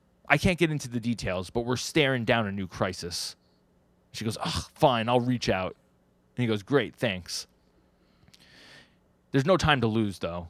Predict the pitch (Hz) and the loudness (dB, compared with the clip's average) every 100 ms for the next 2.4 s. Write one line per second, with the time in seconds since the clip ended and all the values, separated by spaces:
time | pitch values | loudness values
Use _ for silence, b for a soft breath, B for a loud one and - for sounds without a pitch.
0 | - 139 143 117 101 101 92 85 - _ | 0 2 2 0 0 0 -2 -4 -12 _
1 | _ _ _ _ - 139 117 - - 131 | _ _ _ _ 0 4 4 0 0 2
2 | 143 135 127 120 | 4 0 -2 -8